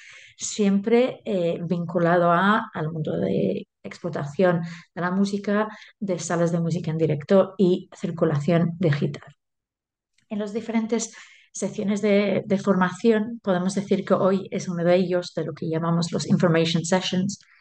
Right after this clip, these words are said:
en cual estamos ofreciendo un máximo de información a la gente que está quizás interesados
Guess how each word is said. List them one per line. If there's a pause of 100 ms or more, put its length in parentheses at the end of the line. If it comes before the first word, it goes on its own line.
(440)
en
cual (100)
estamos
ofreciendo
un
máximo
de
información
a
la
gente
que
está
quizás
interesados